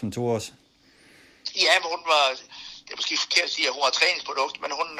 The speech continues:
Speaker 2: hun gjorde det ekstremt godt, øh, med, med de midler, hun havde, og, øh, se, hvordan hendes udvikling er. Men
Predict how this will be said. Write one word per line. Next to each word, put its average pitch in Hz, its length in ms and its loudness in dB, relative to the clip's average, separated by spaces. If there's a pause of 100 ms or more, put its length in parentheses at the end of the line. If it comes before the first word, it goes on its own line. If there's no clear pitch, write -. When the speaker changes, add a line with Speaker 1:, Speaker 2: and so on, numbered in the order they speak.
Speaker 2:
hun 107 100 -12
gjorde 160 160 4
det 147 100 0
ekstremt 170 280 2
godt, 160 280 2
øh, 135 80 -2 (120)
med, 127 120 0 (1040)
med 151 120 -2
de 170 120 2
midler, 170 240 0
hun - 60 -4 (100)
havde, 165 180 2 (160)
og, 135 160 2 (220)
øh, 123 160 -2 (760)
se, - 120 2
hvordan 151 220 4
hendes 165 240 0
udvikling 160 320 -2 (120)
er. - 60 -4 (220)
Men 147 80 -2